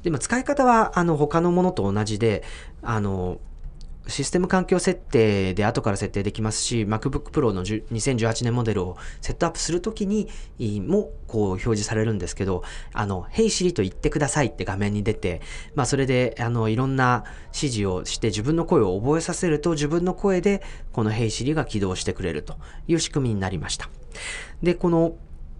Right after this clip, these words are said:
ティーツーチップ、まあ、このオーディオコントロールをしていて、ずっと監視してる状態、マイクからの入力を監視してる状態を低電力で実現するので、まあ、この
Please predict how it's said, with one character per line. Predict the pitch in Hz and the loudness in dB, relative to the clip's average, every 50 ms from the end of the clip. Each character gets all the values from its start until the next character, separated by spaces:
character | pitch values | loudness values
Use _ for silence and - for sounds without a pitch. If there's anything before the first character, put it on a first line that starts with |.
| - - - - - - - - - - - - - - - - - - - - - - | -12 -12 -10 -10 -12 -12 -14 -14 -14 -14 -14 -14 -16 -16 -16 -14 -14 -14 -12 -12 -10 -6
テ | - - 190 | -2 -2 0
ィ | |
ー | 190 | 0
ツ | - 214 | 0 0
ー | |
チ | 196 - 233 | 0 0 0
ッ | 214 | -2
プ、 | - - - 120 110 104 98 - - - | -2 -2 0 2 2 2 2 0 -4 -2
ま | - 143 131 107 - | 0 0 2 0 0
あ、 | - - - - - - - - - | -4 -10 -10 -10 -12 -12 -12 -8 -4
こ | - 127 | -2 0
の | 113 110 151 - - - | 0 0 0 -4 -6 -2
オ | - 156 | 0 2
ー | 170 | 4
デ | 165 185 | 4 4
ィ | 185 | 4
オ | 180 | 4
コ | - - 185 | 2 2 2
ン | 180 175 | 2 0
ト | - - - 185 | 2 2 4 4
ロ | 180 185 180 | 6 6 6
ー | 160 | 6
ル | 131 107 | 4 4
を | 98 98 | 2 2
し | 98 - | 0 -2
て | - - 107 101 | 0 2 2 2
い | 101 | 2
て、 | - - - 117 110 | 0 0 2 4 4
ず | 107 117 151 170 | 4 4 2 2
っ | 175 | 2
と | 170 - 180 | 2 2 0
監 | 175 - - 160 160 165 | 2 2 2 2 4 2
視 | 156 - - 151 | 0 0 -2 -2
し | - - | -2 0
て | - 165 151 | 2 4 4
る | 156 151 | 4 4
状 | 139 147 147 147 | 4 4 4 4
態、 | 143 - 151 135 131 | 4 4 2 4 4
マ | 113 127 147 151 | 4 4 4 4
イ | 143 | 4
ク | 147 - 123 120 120 117 113 | 2 2 2 2 2 0 0
か | - 139 | 2 2
ら | 123 120 | 2 4
の | 113 107 | 4 2
入 | 107 110 113 | 2 2 2
力 | 113 113 113 - 110 | 2 2 2 0 -2
を | |
監 | - 120 123 123 | -2 0 0 0
視 | 123 - 131 123 | 0 0 -2 -2
し | - | 0
て | - 135 | 2 2
る | 127 | 2
状 | 123 123 127 123 120 | 2 2 2 0 0
態 | 120 - 123 120 120 | 2 2 4 4 4
を | 120 120 | 2 2
低 | 120 127 123 120 | 2 2 2 2
電 | 113 131 127 127 | 2 2 2 2
力 | 113 107 110 - | 2 0 0 0
で | - 87 82 - - - - - - - | -2 -2 -4 -6 -10 -14 -14 -14 -8 -4
実 | - 113 - 123 117 | -4 -2 -2 0 0
現 | 113 113 113 | 0 0 0
す | - - 139 | 0 0 0
る | 156 | 0
の | 156 160 160 | 2 2 4
で、 | 180 196 190 185 - - - - - | 4 4 2 2 -2 -6 -10 -6 -2
ま | - 139 | -2 0
あ、 | |
こ | 127 123 | 2 2
の | 107 101 95 85 - | 2 2 2 0 -2